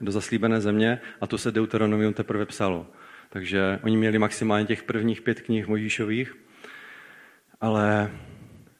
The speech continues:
měli tu úžasnou výhodu, že ty věci prožívali na vlastní kůži, že oni se jako kdyby začali poznávat Boha osobním způsobem. Oni viděli, jakým způsobem mezi nimi jedná,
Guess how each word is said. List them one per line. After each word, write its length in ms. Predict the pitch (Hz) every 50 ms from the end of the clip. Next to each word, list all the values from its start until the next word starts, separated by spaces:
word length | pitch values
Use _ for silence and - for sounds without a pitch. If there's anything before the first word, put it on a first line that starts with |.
| _
měli 200 | 110 117 117 123
tu 160 | 120 - 120 120
úžasnou 400 | 135 107 127 120 - - 127 117
výhodu, 420 | 110 123 117 123 127 107 98 90
že 120 | 98 104
ty 120 | - - 107
věci 320 | 95 117 117 - - 117
prožívali 540 | - - 117 113 110 120 113 104 110 110 107
na 80 | 107 104
vlastní 380 | 101 101 95 - - 113 104
kůži, 320 | - - 104 98 90 90 85
že 140 | 92 107
oni 360 | - 117 113 120 127 127 123 127 - - - -
se 400 | - - 123 120 117 117 113 113 - - - -
jako 220 | 110 - - 120
kdyby 440 | 113 120 110 117 120 117 113 113 113 - - - - - - - _ _ -
začali 420 | 104 117 110 - - 123 113 117
poznávat 520 | - - 127 127 147 151 143 127 117 113 104
Boha 540 | 98 110 110 113 110 113 113 110 - - -
osobním 400 | 127 117 - 139 117 123 117 110
způsobem. 640 | - - - 107 98 - 113 98 92 85 82 78 - - _ -
Oni 160 | 120 123 117
viděli, 280 | 117 123 117 123 117 117
jakým 200 | 113 - 127 117
způsobem 460 | - - - 135 - 135 120 127 120
mezi 240 | 120 117 107 117 117
nimi 220 | 113 113 113 113
jedná, 360 | 113 113 95 95 90 82 80